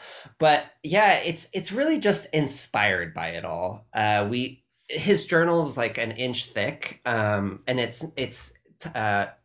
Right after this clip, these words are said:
it was handwritten, but now someone has, like, t-, um, you know, put it into the computer. And we just really use those first five paragraphs to kind of develop this whole story and world.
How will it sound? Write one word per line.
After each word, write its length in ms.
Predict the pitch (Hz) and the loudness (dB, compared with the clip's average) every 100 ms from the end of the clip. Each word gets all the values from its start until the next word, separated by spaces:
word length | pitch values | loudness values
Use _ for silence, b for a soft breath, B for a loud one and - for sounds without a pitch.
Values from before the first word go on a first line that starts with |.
| _ | _
it 240 | 127 - 127 | -14 -14 -12
was 380 | 127 143 156 | 0 2 2
handwritten, 680 | 135 127 107 98 92 107 131 | 0 -2 -2 -2 -4 -4 -4
but 160 | 120 110 | -4 -4
now 500 | 107 101 101 104 104 | -2 -2 0 -2 -4
someone 400 | - 117 107 104 | -8 -6 -4 -4
has, 320 | 95 101 98 | -4 -6 -4
like, 180 | 98 - | -6 -8
t-, 120 | - - | -16 -12
um, 480 | 107 92 92 101 101 | -8 -6 -6 -6 -6
you 60 | 104 | -8
know, 80 | |
put 160 | - 113 | -6 -4
it 80 | 98 | -4
into 200 | 98 107 | -6 -8
the 80 | 107 | -8
computer. 520 | 107 - 98 90 104 B B B B B | -10 -8 -8 -8 -12 B B B B B
And 500 | 131 123 117 110 104 - _ _ | 0 2 2 -2 -6 -14 _ _
we 220 | 127 143 | -4 -4
just 320 | - 170 170 | -2 -4 -2
really 240 | 135 135 139 | -4 -2 -2
use 300 | 117 117 110 | -2 -4 -2
those 340 | 107 104 101 | 0 0 -4
first 460 | - 113 110 110 - | -6 -4 -2 -4 -6
five 720 | 101 92 95 101 101 101 98 - | -2 0 0 0 -2 -4 -14 -14
paragraphs 1000 | - 107 110 87 87 85 92 - - - | -2 0 0 -2 -4 -4 -6 -10 -12 -6
to 500 | 101 101 101 101 101 | -4 -2 0 -2 -4
kind 180 | 110 104 | -4 -4
of 80 | 101 | -6
develop 360 | - 98 104 | -6 -4 -4
this 160 | 110 104 | -6 -6
whole 160 | 104 101 | -6 -6
story 520 | - - 92 104 110 | -8 -8 -4 -2 -2
and 240 | 101 90 | -4 -6
world. 640 | 92 98 110 117 117 107 | -6 -2 0 0 -2 -6